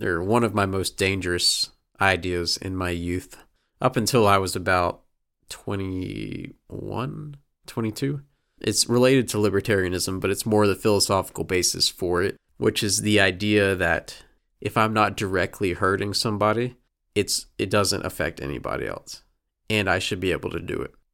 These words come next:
So, you know, you can't punch someone in the face, but if I live a degenerate lifestyle, it has no impact whatsoever on anyone else or larger society. And, you know, you wanna, like, you wanna just go kill yourself. That's, that's completely your decision.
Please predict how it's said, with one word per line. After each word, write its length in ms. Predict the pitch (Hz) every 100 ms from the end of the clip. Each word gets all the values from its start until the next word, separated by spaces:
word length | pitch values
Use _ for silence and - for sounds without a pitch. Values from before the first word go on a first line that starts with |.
| _ -
So, 160 | - 110
you 120 | 101
know, 80 | 95
you 100 | 110
can't 200 | 151 -
punch 220 | 123 -
someone 260 | 113 101
in 80 | 92
the 80 | 78
face, 380 | - 98 82 -
but 320 | - 85 - _ _ -
if 140 | -
I 80 | 107
live 220 | 101 101
a 80 | 98
degenerate 500 | 95 95 104 98 82
lifestyle, 560 | 90 95 - 104 101 95
it 60 |
has 240 | 98 90 92
no 600 | 92 95 98 101 98 -
impact 460 | 101 92 92 92
whatsoever 720 | 104 - - 104 98 98 101
on 380 | - 90 87 90 _ _ _ -
anyone 400 | 113 113 107 98
else 260 | 104 127 -
or 160 | 101
larger 340 | 95 90 92 -
society. 640 | - - 101 85 - 104 _ _ -
And, 160 | 110 107
you 60 |
know, 120 | 101
you 220 | 98 101 104
wanna, 240 | 101 95
like, 340 | 92 85 - - _ _ _ _
you 180 | - 113
wanna 180 | 110 104
just 200 | 101 -
go 140 | 104
kill 220 | 92 110 117
yourself. 320 | 98 90 -
That's, 300 | 101 98 -
that's 340 | - 107 -
completely 400 | 110 101 101 95
your 100 | 92
decision. 600 | 92 - 104 101 92 98